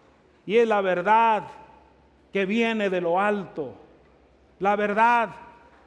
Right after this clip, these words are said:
de nuestro Dios, la verdad de la Sagrada Escritura. Y tuvo el valor de conversar.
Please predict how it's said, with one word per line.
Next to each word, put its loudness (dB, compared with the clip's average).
de 0
nuestro -4
Dios, 0
la 2
verdad 0
de 2
la 0
Sagrada 0
Escritura. -6
Y -6
tuvo 0
el 0
valor 2
de -4
conversar. -2